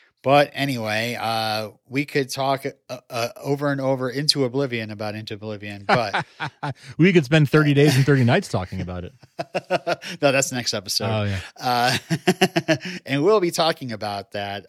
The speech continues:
Speaker 1: uh, after the break, but let's do some plugs here first. Did you wanna do
Speaker 2: Yeah.
Speaker 1: the plugs?
Speaker 2: Yeah. Uh,
Speaker 1: Okay.
Speaker 2: our website is superman T V talk dot com. Our email address is superman T V talk at gmail dot com.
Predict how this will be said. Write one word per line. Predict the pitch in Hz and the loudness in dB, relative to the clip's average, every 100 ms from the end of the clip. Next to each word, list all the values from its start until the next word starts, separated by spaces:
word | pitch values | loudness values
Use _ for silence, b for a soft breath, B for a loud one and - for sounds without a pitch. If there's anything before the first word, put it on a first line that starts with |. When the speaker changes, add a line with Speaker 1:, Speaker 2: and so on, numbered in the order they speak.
| - | -12
Speaker 1:
uh, | 104 101 98 101 101 - _ - | -8 -8 -6 -8 -12 -18 _ -12
after | 120 127 | -10 -8
the | 117 | -8
break, | 104 120 107 | -4 -4 -4
but | 110 | -2
let's | 135 147 - - - - | 0 4 4 2 -10 -12
do | 147 | -6
some | - 107 | -6 -6
plugs | - 156 156 107 - - _ _ _ | 2 4 4 2 2 2 _ _ _
here | - 107 101 | -14 -12 -12
first. | - 98 90 - - - _ _ | -12 -10 -4 -2 -2 -6 _ _
Did | 98 | -14
you | 107 | -10
wanna | 127 127 123 123 | -6 -6 -6 -10
do | 117 - B B | -16 -20 B B
Speaker 2:
Yeah. | 294 269 110 | 2 2 2
Speaker 1:
the | |
plugs? | 85 139 143 135 - | 0 -2 -2 0 2
Speaker 2:
Yeah. | 180 107 95 | 4 2 0
Uh, | 139 139 | 2 2
Speaker 1:
Okay. | 131 - | 0 0
Speaker 2:
our | 165 | 4
website | 160 190 - 196 | 6 4 2 2
is | 175 139 | 2 2
superman | 165 147 147 135 131 | 4 4 4 4 4
T | 135 | 2
V | 127 | 0
talk | 120 131 113 | 0 0 0
dot | 123 104 - | -2 -4 -4
com. | - 180 208 | 2 2 4
Our | 123 | 0
email | 104 110 113 | 0 0 0
address | 110 120 110 | 0 0 -2
is | 104 95 | -4 -8
superman | - - 110 117 104 | -10 -10 -6 -4 -4
T | 110 | -4
V | 101 | -8
talk | 104 107 104 | -6 -6 -6
at | 113 104 | -8 -12
gmail | 95 120 160 156 151 | -6 0 2 2 2
dot | 147 139 | 0 0
com. | - 147 143 139 | 0 0 2 2